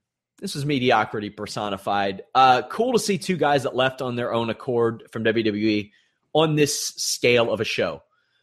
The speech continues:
pretty cool, uh, stuff there. Also, Dusty and Dustin Rhodes competed on this event, not this event, but the January fourth Tokyo Dome event twenty-five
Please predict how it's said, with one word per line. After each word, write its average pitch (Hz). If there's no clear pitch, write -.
pretty 233
cool, 180
uh, 135
stuff 135
there. 135
Also, 196
Dusty 180
and 147
Dustin 147
Rhodes 110
competed 147
on 131
this 135
event, 120
not 123
this 120
event, 104
but 101
the 120
January 160
fourth 143
Tokyo 147
Dome 117
event 107
twenty-five 165